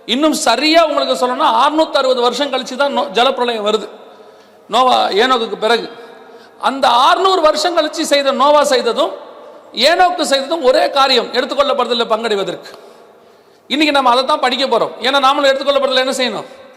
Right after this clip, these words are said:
பங்கடையணும். நம்ம வருகையில போகணும். அதுக்கு தான் சபைக்கு வந்திருக்கிறோம். உங்களை ஏன் ஆண்டவர் சபையில கொண்டு வந்து சேர்த்தாரு? ஒவ்வொருத்தருக்கும் ஒவ்வொரு காரணம் இருக்கும் பாருங்களேன். ஏன் சபையில கொண்டு வந்து ஆண்டவர் சேர்த்தாருன்றதுக்கு ஒவ்வொருத்தருக்கும் ஒவ்வொரு காரணம் வச்சிருப்பீங்க.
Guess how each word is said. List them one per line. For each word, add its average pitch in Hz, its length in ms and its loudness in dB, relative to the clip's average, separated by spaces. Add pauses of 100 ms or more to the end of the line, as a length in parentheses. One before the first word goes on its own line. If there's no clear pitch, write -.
(400)
பங்கடையணும். 240 580 -2 (520)
நம்ம 240 280 2
வருகையில 285 340 2
போகணும். 285 380 2
அதுக்கு 277 240 -2
தான் 311 140 2
சபைக்கு 254 340 2
வந்திருக்கிறோம். 226 380 -2 (520)
உங்களை 208 260 0
ஏன் 302 160 4
ஆண்டவர் 294 400 2
சபையில 277 360 2
கொண்டு 277 180 0
வந்து 247 200 -4
சேர்த்தாரு? 220 400 -2 (100)
ஒவ்வொருத்தருக்கும் 262 460 -2
ஒவ்வொரு 233 500 0
காரணம் 254 320 0
இருக்கும் 220 200 -2
பாருங்களேன். 202 440 0 (480)
ஏன் 240 160 0
சபையில 240 320 2
கொண்டு 220 140 -2
வந்து 220 80 0
ஆண்டவர் 220 280 2
சேர்த்தாருன்றதுக்கு 220 600 -2
ஒவ்வொருத்தருக்கும் 277 400 0
ஒவ்வொரு 269 200 2
காரணம் 254 280 -2
வச்சிருப்பீங்க. 196 480 -6